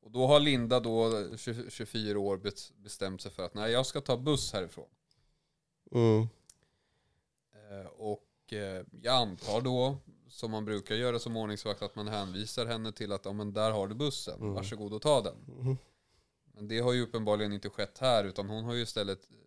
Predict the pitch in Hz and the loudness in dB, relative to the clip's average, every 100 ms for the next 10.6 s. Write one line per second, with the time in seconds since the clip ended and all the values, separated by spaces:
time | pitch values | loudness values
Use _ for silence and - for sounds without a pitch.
0 | _ _ _ 92 101 110 107 101 107 101 | _ _ _ -20 -6 -2 0 0 -2 -6
1 | 120 120 110 104 101 98 104 131 113 73 | -2 -2 -2 -2 -2 -2 -2 -2 -2 -4
2 | 57 _ _ _ 107 101 92 95 _ 107 | -10 _ _ _ 2 4 2 -2 _ -20
3 | 95 92 95 _ _ 101 101 _ _ 101 | -20 -20 _ _ _ -20 -20 _ _ -8
4 | 92 90 98 107 110 117 113 110 101 95 | -8 -6 -6 -2 -2 -2 -4 -4 -6 -8
5 | - 95 98 92 92 - 95 104 92 87 | -8 -8 -6 -6 -8 -10 -12 -8 -8 -8
6 | - 87 87 - 98 90 90 _ _ _ | -10 -10 -10 -12 -14 -14 -16 _ _ _
7 | _ _ _ _ 107 104 104 - 95 90 | _ _ _ _ 2 2 2 -2 -2 -2
8 | 107 - 110 90 101 95 - - 98 98 | -4 -10 -10 -8 -6 -8 -8 -14 -10 -8
9 | 92 - 82 95 92 98 131 _ - 113 | -8 -10 -10 -8 -8 -8 -12 _ 2 4
10 | 101 95 92 87 117 | 4 2 -6 -8 -10